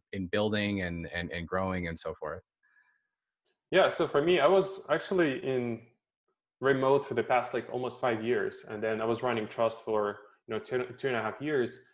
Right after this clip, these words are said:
Speaker 2: and we've been always a remote team. So every single person of our team is located in a different city and location. Um,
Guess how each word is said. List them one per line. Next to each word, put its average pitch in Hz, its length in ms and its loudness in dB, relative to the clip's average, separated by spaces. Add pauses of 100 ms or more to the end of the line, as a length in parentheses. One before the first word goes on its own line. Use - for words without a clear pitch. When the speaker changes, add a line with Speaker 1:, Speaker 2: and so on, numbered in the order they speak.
(100)
Speaker 2:
and 123 160 0
we've 127 140 2
been 127 160 0
always 120 340 4
a 113 80 2
remote 104 380 -2
team. - 180 -12
So 104 140 -10
every 123 200 0
single 117 280 -2
person 110 420 -6
of 98 140 -8
our 104 140 2
team 104 340 -4
is 98 280 -8
located 107 440 -4
in 101 140 -6
a 95 40 -12
different 101 480 -8
city 107 280 -2
and 95 200 -6
location. 107 540 -10 (440)
Um, 107 220 -4